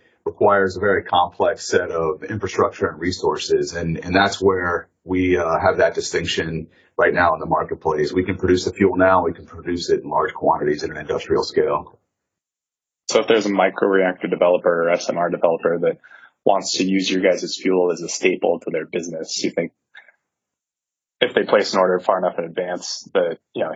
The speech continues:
Speaker 2: you guys be able to service that, uh, request?
Speaker 1: Without a doubt. And, and
Speaker 2: Yeah.
Speaker 1: that's, um, a lot of the conversations that we're having in the marketplace. We feel like the asset that we have in manufacturing triso fuel is open for the entire marketplace. And so we've had,
Speaker 2: Yeah.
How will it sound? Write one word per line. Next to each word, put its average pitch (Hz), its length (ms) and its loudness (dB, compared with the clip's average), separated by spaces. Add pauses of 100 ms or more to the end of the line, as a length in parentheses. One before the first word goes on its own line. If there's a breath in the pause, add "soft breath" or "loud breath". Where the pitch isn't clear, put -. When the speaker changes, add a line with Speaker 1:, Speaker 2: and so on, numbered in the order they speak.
Speaker 2:
you - 80 -6
guys 90 160 2
be 92 100 2
able 85 120 -2
to - 80 -14
service 87 380 0
that, 82 260 0 (760)
uh, 82 260 2
request? - 540 -2 (560)
Speaker 1:
Without 110 260 2
a 92 60 -4
doubt. 92 480 2
And, 101 500 -2
and 101 220 0
Speaker 2:
Yeah. 95 120 4
Speaker 1:
that's, - 300 -6
um, 90 360 0
a - 40 -6
lot 98 220 4
of 95 60 0
the 90 100 -6
conversations 95 580 0
that 95 60 -4
we're 95 140 -2
having 92 200 0
in 87 80 -14
the 87 60 -20
marketplace. 95 500 -6
We 101 100 -6
feel 104 280 2
like 107 320 0 (420 soft breath)
the 101 140 2
asset 95 340 2
that 92 140 2
we 85 120 -4
have 92 400 2
in 90 100 -6
manufacturing 87 640 -4
triso 85 480 -4
fuel 90 440 2
is 80 140 -4
open 90 380 -2
for 85 340 0
the 82 140 -2
entire 78 320 0
marketplace. - 680 -2
And 80 140 -10
so - 160 0
we've 87 240 0
had, 85 240 4
Speaker 2:
Yeah. 82 120 2